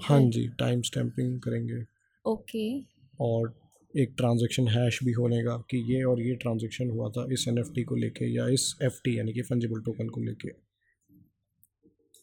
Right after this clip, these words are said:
Speaker 2: ओके, पर ये एफ़टी का तो इतना यू-,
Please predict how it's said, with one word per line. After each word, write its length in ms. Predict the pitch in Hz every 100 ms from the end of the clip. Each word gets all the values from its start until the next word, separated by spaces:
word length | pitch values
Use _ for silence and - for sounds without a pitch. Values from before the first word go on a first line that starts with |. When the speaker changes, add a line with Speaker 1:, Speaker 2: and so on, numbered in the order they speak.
| _ _ _ -
Speaker 2:
ओके, 380 | 247 247 240 233
पर 420 | 240 233 233 - _ _ -
ये 120 | 247 226
एफ़टी 340 | 226 - 240 247
का 160 | 240
तो 380 | 233 220 220 - _ -
इतना 640 | 233 226 233 226 233 240 - _ - _ - - - _ -
यू-, 260 | 240 233